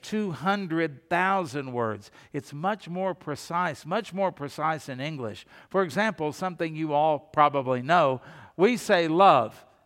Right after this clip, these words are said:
I love hot dogs. I love baseball. I love apple pie. I love Chevrolet.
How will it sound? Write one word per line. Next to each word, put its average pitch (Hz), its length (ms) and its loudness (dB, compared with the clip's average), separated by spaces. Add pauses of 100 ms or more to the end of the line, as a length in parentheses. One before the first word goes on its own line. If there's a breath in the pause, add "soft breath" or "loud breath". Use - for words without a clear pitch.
(120)
I 117 80 0
love 143 220 4
hot 175 260 4
dogs. 190 580 2 (360 soft breath)
I 151 100 2
love 156 260 2
baseball. 180 640 4
I 156 80 8
love 160 260 4
apple 165 360 4
pie. 175 420 6
I 156 140 6
love 156 220 2
Chevrolet. 175 760 2